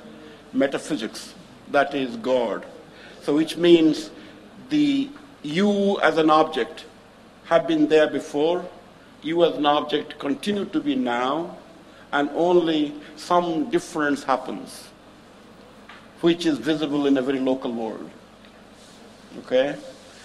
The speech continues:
All right. So let's move on. The last one, Professor Rahul Mehrotra, physician,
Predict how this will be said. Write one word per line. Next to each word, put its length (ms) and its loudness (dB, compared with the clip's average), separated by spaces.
All 120 2
right. 200 -2
So 100 0
let's 240 2
move 220 0
on. 120 2
The 60 -6
last 400 4
one, 220 -2
Professor 460 -2
Rahul 680 2
Mehrotra, 560 2
physician, 760 -4